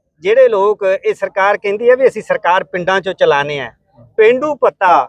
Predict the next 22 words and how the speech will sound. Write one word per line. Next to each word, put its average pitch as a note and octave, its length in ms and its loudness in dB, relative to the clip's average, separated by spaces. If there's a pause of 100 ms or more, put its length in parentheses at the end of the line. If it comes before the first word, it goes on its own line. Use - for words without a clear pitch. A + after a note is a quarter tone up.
(480)
ਜਿਹੜਾ B3+ 280 4
ਕਿ B3+ 180 -2
ਸਭ G#3 200 -8
ਤੋਂ D#4 260 0
ਵੱਧ B3 260 0
ਲੋਕਾਂ A3 340 0
ਨੂੰ A3 80 -2
ਉਤਸ਼ਾਹਿਤ E3 500 -4
ਕਰਦਾ G3 320 2
ਪਿੰਡਾਂ G3 300 -2
'ਚ F#3+ 80 -12
ਸਰਵਿਸ E3+ 500 -4
ਮੁਹੱਈਆ D3+ 340 0
ਕਰਾਉਣ D3 320 -2
ਦੇ D#3 100 -4
ਲਈ, C3+ 160 -6 (600)
ਉਹ C#4+ 220 6
ਪੇਂਡੂ A3 380 0
ਭੱਤਾ A3 340 -2
ਇਹਨਾਂ G#3 360 -4
ਬੇਈਮਾਨਾਂ F3 560 -2
ਨੇ F3 120 0